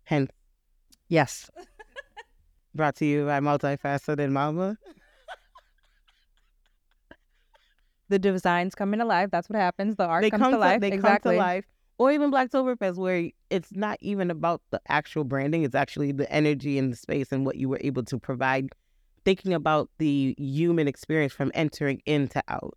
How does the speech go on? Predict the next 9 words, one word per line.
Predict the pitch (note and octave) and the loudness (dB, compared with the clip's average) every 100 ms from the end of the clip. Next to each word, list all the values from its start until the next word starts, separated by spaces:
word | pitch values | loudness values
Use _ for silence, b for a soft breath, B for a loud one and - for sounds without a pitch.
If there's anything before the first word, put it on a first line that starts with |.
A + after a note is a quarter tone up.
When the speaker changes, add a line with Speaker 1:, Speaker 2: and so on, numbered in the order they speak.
| - | -4
Speaker 1:
I | D#3+ F3 F3 E3+ E3 D#3 - _ _ _ | 0 2 2 0 -2 -4 -8 _ _ _
can't | - A#3+ A#3 | 0 0 2
really | F3+ F3+ G3+ G3 F#3 E3+ | -2 0 0 2 0 -2
think | F#3 F3+ | -2 -2
about | D#3+ D#3 - _ | -2 -2 -2 _
the | D#3+ | -6
specific | D3 - C#3 - D#3 - D#3+ - | -6 -4 -6 -4 -6 -4 -8 -8
product | - E3+ F#3+ A#3 | -2 0 0 -2
because | G#3 E3 C#3+ C#3+ | -2 -2 0 0